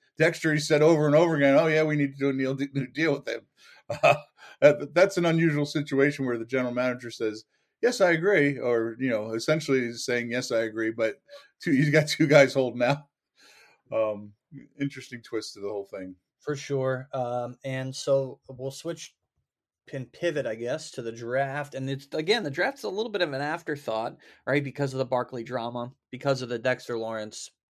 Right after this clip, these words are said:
Speaker 2: I wouldn't even call it drama, but the continued Dexter Lawrence not getting a contract. That's a clunky way of putting it. Uh, but l-,
Speaker 1: And
Speaker 2: let's
Speaker 1: also because they're picking twenty-fifth. <laughs>
Speaker 2: Twenty-fifth.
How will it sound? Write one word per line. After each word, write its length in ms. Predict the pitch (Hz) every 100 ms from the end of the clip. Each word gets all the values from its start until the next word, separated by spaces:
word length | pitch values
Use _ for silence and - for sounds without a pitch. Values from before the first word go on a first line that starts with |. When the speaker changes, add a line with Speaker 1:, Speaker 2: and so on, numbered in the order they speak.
| -
Speaker 2:
I 80 |
wouldn't 220 | 127 117 104
even 140 | 87
call 180 | - 92
it 80 | 90
drama, 380 | 87 92 95 _ _ _ _ _ _
but 180 | 113 -
the 140 | 101 _
continued 560 | 123 117 - 127 117
Dexter 320 | 110 110 - 107
Lawrence 320 | 104 104 -
not 200 | 104 -
getting 220 | 107 95
a 60 | -
contract. 560 | 107 104 - 104 101 -
That's 180 | 101
a 40 | -
clunky 360 | 87 104 98
way 120 | 104 98
of 100 | -
putting 220 | 151 156
it. 120 | 156 - - - _
Uh, 280 | 131 127 117 113
but 220 | - - - _ _ _ _ _ _ 160
l-, 100 | 160
Speaker 1:
And 100 | 123
Speaker 2:
let's 180 | 160 - 135
Speaker 1:
also 100 | 127 - - _
because 240 | - 135
they're 220 | 113 120 110
picking 560 | 170 143 139 127 117
twenty-fifth. 640 | - 180 190 190 - 117 - _ -
<laughs> 180 | - -
Speaker 2:
Twenty-fifth. 480 | 147 170 151 165